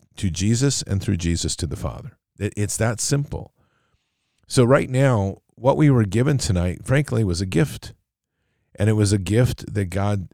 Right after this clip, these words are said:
gave, in my opinion, and he didn't have to make it. Let me be clear about this. This is a gift that literally,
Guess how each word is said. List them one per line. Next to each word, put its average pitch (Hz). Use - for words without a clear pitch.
gave, 101
in 92
my 95
opinion, 92
and 104
he 110
didn't 143
have 131
to 107
make 101
it. -
Let 90
me 117
be -
clear 143
about 76
this. -
This -
is 131
a 104
gift -
that 110
literally, 107